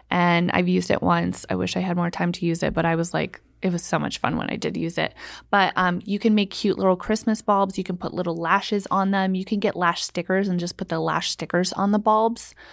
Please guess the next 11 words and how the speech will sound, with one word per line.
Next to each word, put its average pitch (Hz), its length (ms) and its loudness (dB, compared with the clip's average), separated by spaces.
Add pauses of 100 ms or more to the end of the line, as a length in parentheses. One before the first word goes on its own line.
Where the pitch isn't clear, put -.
(320)
um, 180 460 4
and 180 180 0
get 185 140 0
it, 185 260 0
put - 160 -4
it 202 120 0
in, 185 100 -2
like, 170 160 -4
a 170 60 -4
cute, 185 540 2
um, 175 600 -2